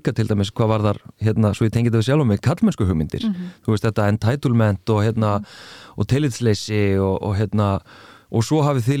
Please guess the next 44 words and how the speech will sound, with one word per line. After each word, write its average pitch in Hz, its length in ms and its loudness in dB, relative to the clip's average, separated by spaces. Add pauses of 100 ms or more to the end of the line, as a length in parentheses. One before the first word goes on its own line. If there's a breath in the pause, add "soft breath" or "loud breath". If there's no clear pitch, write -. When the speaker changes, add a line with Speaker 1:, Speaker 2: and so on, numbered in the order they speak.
Speaker 1:
líka 120 120 -2
hjá 117 100 4
Stígamótum 107 580 0
í - 60 -6
gegnum 117 260 0
Sjúkrahús 123 360 0
náttúrulega 113 300 0
líka 120 200 0
talað 120 240 0
um 147 80 0
klámvæðinguna. 110 760 2 (100)
Speaker 2:
Já. 233 160 -6
Speaker 1:
Og, 117 260 2
og, 117 220 2
og, 110 100 0
hérna, 120 340 2
og 113 100 -6
þú 143 220 4
hefur 117 160 2 (300)
dálítið 123 240 2
oft 120 140 -4
talað 131 380 2
um 117 220 2 (180)
að 113 100 -4
þið 135 140 -2
sjáið 139 640 2
í 110 60 2
rauninni 107 400 4 (480 loud breath)
afleiðingar 110 520 2 (400)
klámvæðingar 123 560 2
hjá 156 160 0 (160)
ykkar 110 160 -2
brotaþolum. 143 480 -2
Speaker 2:
Já, 226 340 -2 (220)
já, 220 160 0
já. 175 240 -2
Við 240 160 -2
höfum 247 80 0
oft 254 140 -6
talað 269 180 0
um 240 80 -2
það 185 240 -6 (160)
að, 208 160 -2
hérna, 202 380 -2